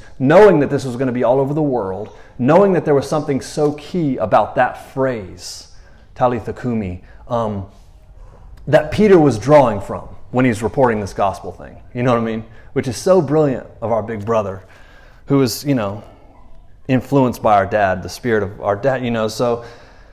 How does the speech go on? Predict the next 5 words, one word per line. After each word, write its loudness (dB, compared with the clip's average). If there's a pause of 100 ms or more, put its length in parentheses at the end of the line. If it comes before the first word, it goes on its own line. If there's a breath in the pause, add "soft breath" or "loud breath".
(760 loud breath)
flashback, 4
Peter's 6 (800)
Aeneas, 2 (180)
you -6
know, -6